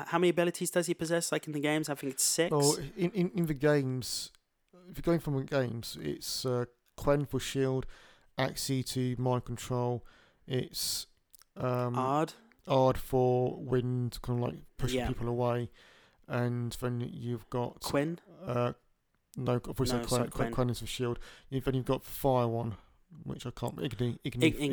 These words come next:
Speaker 1: Igni.
Speaker 2: Igni for fire. I can't remember anything else, although, no, no, there's, there's Erden as well, which is to slow people down, so five.
Speaker 1: So I'm, I'm presuming he has those as well in the books,
Speaker 2: Mm.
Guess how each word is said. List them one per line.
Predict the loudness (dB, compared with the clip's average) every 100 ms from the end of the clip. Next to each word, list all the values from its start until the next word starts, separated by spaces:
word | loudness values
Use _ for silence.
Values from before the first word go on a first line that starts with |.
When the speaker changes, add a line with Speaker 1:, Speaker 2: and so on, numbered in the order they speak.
| 0
Speaker 1:
Igni. | 0 0
Speaker 2:
Igni | 0 -2
for |
fire. | -4 -2 -2 -2 -12 -20 -8
I | -8 -8 -2
can't | 0 2
remember | 2 2
anything | 2 -2 -6 -6 -4
else, | -2 0 0 -2 -2 -4
although, | 6 8 8 4 -14 4
no, | 8
no, | 8 10
there's, | 10 8 6
there's | -2 6
Erden | 8 8 6 0
as | 2
well, | 2 2
which | 0 -4
is |
to | -4
slow | 0 2
people | 0 -4
down, | -2 -2 0
so | -2
five. | -4 -2 -4 -4 -10 -14 -20 -20 _ -20 -20 _ 0
Speaker 1:
So | 6 8 8
I'm, | 6 2
I'm | -2
presuming | 2 6 8 8
he | 4 0
has | 4 4 4
those | 6 6 6
as | 2 0
well | 0
in | 0 -4
the |
books, | -6 -2 -2 -2 -4 -4 -4 -8
Speaker 2:
Mm. | -12 -10 -10